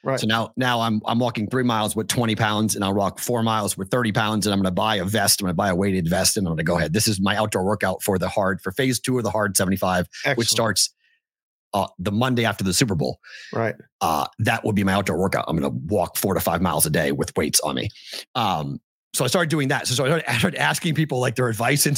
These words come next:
Speaker 2: <laughs> I had, like, two guys go, "Do not do this. I've had two back surgeries. This is a really bad idea. Don't do
Speaker 1: Yeah.
Speaker 2: this." <laughs> And I was like, "Okay, okay, okay. Hold on. <laughs> Like, don't worry about it. I'll be fine. I'm not gonna put myself in the hospital walking with weight."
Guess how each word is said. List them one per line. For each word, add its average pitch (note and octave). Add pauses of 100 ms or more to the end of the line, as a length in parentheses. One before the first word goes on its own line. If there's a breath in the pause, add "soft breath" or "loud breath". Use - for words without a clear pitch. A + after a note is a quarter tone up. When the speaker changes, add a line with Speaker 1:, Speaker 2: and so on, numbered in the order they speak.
Speaker 2:
<laughs> -
I D#3
had, C3+
like, F3+
two E3
guys D#3
go, A2
"Do G2+
not C3
do B2
this. E2 (380 loud breath)
I've A#2+
had A#2+
two C#3+
back B2
surgeries. A#2
This G#2+
is A2
a A2+
really G#2+
bad F#2+
idea. D2+ (240 soft breath)
Don't B2
do -
Speaker 1:
Yeah. A2+
Speaker 2:
this." -
<laughs> -
And -
I -
was -
like, G3 (480 loud breath)
"Okay, F#3+
okay, A2
okay. C#2+
Hold D3
on. -
<laughs> -
Like, C3 (160)
don't D3+
worry A2
about D#2
it. -
I'll B2
be A#2+
fine. D#2
I'm -
not F#2+
gonna G#2+
put C3
myself G#2+
in G2
the F#2
hospital F#2+
walking F2+
with E2
weight." E2+